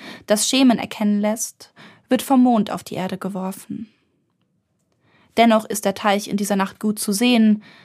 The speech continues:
Gerade ist Neuschnee gefallen. Jegliches Licht wird von dem glitzernden weißen Schnee reflektiert. Knirschend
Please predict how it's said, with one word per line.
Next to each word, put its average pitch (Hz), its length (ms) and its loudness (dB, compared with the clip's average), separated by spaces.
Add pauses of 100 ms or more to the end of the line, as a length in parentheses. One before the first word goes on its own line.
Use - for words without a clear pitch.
(200)
Gerade 254 340 4
ist - 180 -2
Neuschnee 233 460 2
gefallen. 190 760 -8 (360)
Jegliches 220 520 -2
Licht 220 380 -6 (340)
wird 220 140 -2
von 233 160 0
dem 233 180 2
glitzernden 220 720 -2
weißen 196 400 0
Schnee 196 280 -4
reflektiert. - 880 -12 (1500)
Knirschend 220 640 2